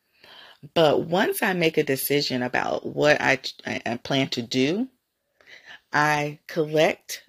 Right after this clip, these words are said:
the data. I do my research, right? I ask questions. Um, and my friends will tell you that I do, I ask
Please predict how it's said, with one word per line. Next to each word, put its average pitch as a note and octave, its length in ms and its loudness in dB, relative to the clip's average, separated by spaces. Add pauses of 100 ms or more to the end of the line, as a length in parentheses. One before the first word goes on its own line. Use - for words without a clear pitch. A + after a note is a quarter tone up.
(140)
the F#3 100 0
data. C3 580 -2
I C3 240 -4
do D#3+ 220 -4
my A2 160 -2
research, - 880 -6 (340)
right? D3 300 0
I E3 220 -2
ask E3 340 -2
questions. - 840 -4 (680)
Um, C#3 340 -2
and C#3 100 -2
my C3+ 100 -2
friends E3 360 0
will D3 100 -2
tell B2+ 180 -4
you B2+ 120 0
that B2+ 120 0
I A#2 120 0
do, B2+ 360 -2
I - 300 -4
ask - 200 -6